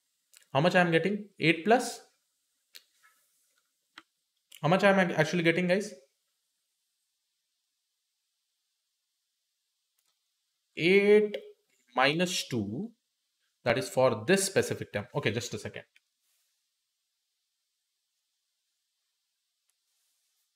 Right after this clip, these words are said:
Okay, just a second. So my initial prediction was that I should be getting ten, but I got eight,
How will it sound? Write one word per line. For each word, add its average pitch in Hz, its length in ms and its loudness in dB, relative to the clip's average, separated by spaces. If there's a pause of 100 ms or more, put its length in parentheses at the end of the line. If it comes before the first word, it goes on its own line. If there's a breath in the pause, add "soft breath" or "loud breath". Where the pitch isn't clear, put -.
(140)
Okay, 180 200 -12 (200)
just 135 240 -4
a 110 80 -6
second. 107 280 -12 (760 soft breath)
So 240 420 10 (300)
my 175 240 8
initial 185 600 8 (180)
prediction 151 520 8
was 170 180 8
that 165 260 8 (100)
I 135 120 4
should 143 240 0
be 156 80 2
getting 143 420 4
ten, 113 320 2
but 127 160 4
I 135 80 8
got 135 400 4
eight, 127 320 0